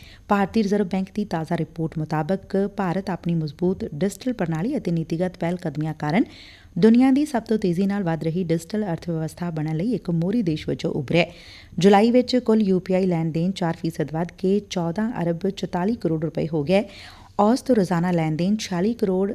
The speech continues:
ਸੱਠ ਲੱਖ ਰੁਪਏ ਰਿਹਾ ਹੈ। ਐਨਫੋਰਸਮੈਂਟ ਡਾਇਰੈਕਟੋਰੇਟ ਈ ਡੀ ਨੇ ਪੰਜਾਬ ਕਾਂਗਰਸ ਦੇ ਸੀਨੀਅਰ ਆਗੂ ਅਤੇ ਸਾਬਕਾ ਕੈਬਨਿਟ ਮੰਤਰੀ ਭਾਰਤ ਭੂਸ਼ਣ ਆਸ਼ੂ ਨੂੰ ਟੈਂਡਰ ਵੰਡ ਘੁਟਾਲੇ ਵਿੱਚ ਗ੍ਰਿਫਤਾਰ ਕਰ ਲਿਆ ਹੈ।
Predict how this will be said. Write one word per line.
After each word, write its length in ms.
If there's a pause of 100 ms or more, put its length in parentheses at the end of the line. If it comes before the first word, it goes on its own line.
(100)
ਸੱਠ 360
ਲੱਖ 200
ਰੁਪਏ 280
ਰਿਹਾ 220
ਹੈ। 80 (1000)
ਐਨਫੋਰਸਮੈਂਟ 600
ਡਾਇਰੈਕਟੋਰੇਟ 640 (120)
ਈ 120
ਡੀ 80
ਨੇ 220
ਪੰਜਾਬ 380
ਕਾਂਗਰਸ 580
ਦੇ 100 (300)
ਸੀਨੀਅਰ 400
ਆਗੂ 280
ਅਤੇ 180
ਸਾਬਕਾ 380
ਕੈਬਨਿਟ 360
ਮੰਤਰੀ 280
ਭਾਰਤ 340
ਭੂਸ਼ਣ 260
ਆਸ਼ੂ 280
ਨੂੰ 260
ਟੈਂਡਰ 360
ਵੰਡ 360
ਘੁਟਾਲੇ 360
ਵਿੱਚ 300
ਗ੍ਰਿਫਤਾਰ 440
ਕਰ 220
ਲਿਆ 140
ਹੈ। 80